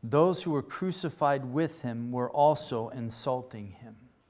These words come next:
He had no one to go through this with. All the disciples had left him. Peter denied him.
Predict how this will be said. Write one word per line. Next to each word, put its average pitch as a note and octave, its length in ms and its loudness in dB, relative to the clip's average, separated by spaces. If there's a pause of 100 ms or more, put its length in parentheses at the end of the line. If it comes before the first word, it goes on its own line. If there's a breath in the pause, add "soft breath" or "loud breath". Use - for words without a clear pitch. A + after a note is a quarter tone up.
(1500)
He G3+ 100 2
had B2+ 340 0
no B2+ 140 0
one F#3+ 220 -2
to A#2 80 -4
go A2+ 240 -4
through F#3 240 -4
this D#3+ 260 -8
with. - 380 -14 (2250)
All F3 200 6
the D4+ 80 4
disciples F#3+ 720 6
had C3+ 180 2
left F#3 440 6
him. G2+ 280 -6 (2000)
Peter C4 360 4
denied D#3+ 680 6
him. G#2 340 -14